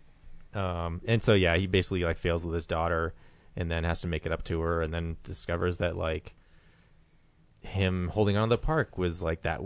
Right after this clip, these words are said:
he felt like that was his family and he didn't wanna lose it, but when he really should have been trying to hold on to her and everything. And, uh, Chris Pontius is the only other jackass person in it, and, uh,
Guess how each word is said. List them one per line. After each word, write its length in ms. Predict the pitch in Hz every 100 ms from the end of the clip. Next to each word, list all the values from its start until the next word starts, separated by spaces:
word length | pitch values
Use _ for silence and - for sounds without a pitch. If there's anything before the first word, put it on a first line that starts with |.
| 101 -
he 180 | -
felt 180 | 98 95
like 160 | 90 92
that 120 | 87
was 120 | 87
his 140 | 92 -
family 400 | 107 110 95 85
and 100 | 85
he 60 |
didn't 100 | 90 87
wanna 100 | 92
lose 220 | 104 95
it, 160 | 82 -
but 80 |
when 80 | 85
he 120 | 85
really 220 | 85 90 85
should 140 | 90
have 80 | 87
been 120 | 85
trying 220 | - 87
to 60 | 82
hold 160 | 90
on 140 | 87 87
to 60 |
her 300 | 87 95 85
and 100 | 80
everything. 480 | 78 78 80 82 80
And, 200 | 80 78 - - -
uh, 120 | 92 95
Chris 220 | 143 -
Pontius 440 | 110 98 101 95
is 80 | 98
the 80 | 92
only 140 | 92
other 140 | 90 87
jackass 460 | 82 80 - 90
person 340 | - 92 - 92
in 80 | 92
it, 180 | 92 92
and, 280 | 87 87
uh, 240 | 85 80